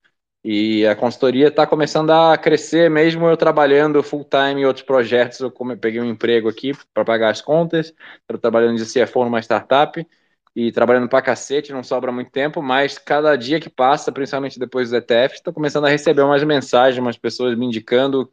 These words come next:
pessoas que tão curiosas sobre o Bitcoin, querendo fazer autocustódia, querendo criar um multisig, querendo entender o básico.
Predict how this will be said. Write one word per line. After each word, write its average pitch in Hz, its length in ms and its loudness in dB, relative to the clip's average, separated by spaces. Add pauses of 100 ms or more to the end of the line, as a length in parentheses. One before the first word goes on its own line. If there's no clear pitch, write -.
pessoas 127 420 -6
que - 80 -14
tão 131 180 -4
curiosas 123 420 2
sobre 117 200 -4
o - 20 -2
Bitcoin, 120 440 -6
querendo 123 460 -4 (360)
fazer 117 240 2
autocustódia, 143 800 2
querendo 127 320 -2
criar 123 220 -2
um 120 80 -2
multisig, 135 800 -2
querendo 123 300 0
entender 120 400 0
o 110 100 4
básico. 139 760 0